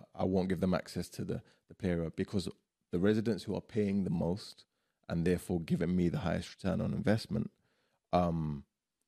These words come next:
uh, again, it's down to perception. The riffraff are going to ruin the experience of my,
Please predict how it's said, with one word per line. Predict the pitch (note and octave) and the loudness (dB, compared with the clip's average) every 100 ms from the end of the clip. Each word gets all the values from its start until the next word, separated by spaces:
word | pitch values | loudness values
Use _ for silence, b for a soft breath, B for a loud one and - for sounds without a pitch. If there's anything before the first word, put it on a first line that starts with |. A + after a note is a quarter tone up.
| _ _ _ | _ _ _
uh, | E2 D2 D#2 _ _ _ _ _ _ _ _ | -6 -4 -6 _ _ _ _ _ _ _ _
again, | F2+ E2+ D#2 D2 _ | 0 0 0 -6 _
it's | - G2 | -6 2
down | A2+ A2+ | 4 2
to | - | 0
perception. | G#2 A2 - - D#2 E2 - _ _ _ _ | 0 2 2 -2 -6 -6 -12 _ _ _ _
The | F2 | 4
riffraff | G2+ A2+ - E2+ F2+ - _ _ _ _ _ _ _ - | 4 4 0 0 0 -6 _ _ _ _ _ _ _ 0
are | F2 | 0
going | E2+ F#2 F2+ E2+ | 4 2 2 -2
to | - E2 D#2+ D#2 - _ _ - | -4 -2 0 -2 -10 _ _ -8
ruin | F#2 G#2+ G#2 F#2+ E2+ E2 D#2 _ | 0 2 4 2 0 -4 -8 _
the | - | -4
experience | E2+ - - F2+ E2 - | -4 -2 0 2 0 -4
of | F2+ | -6
my, | E2+ E2+ D#2+ D#2 | -2 -2 -2 -4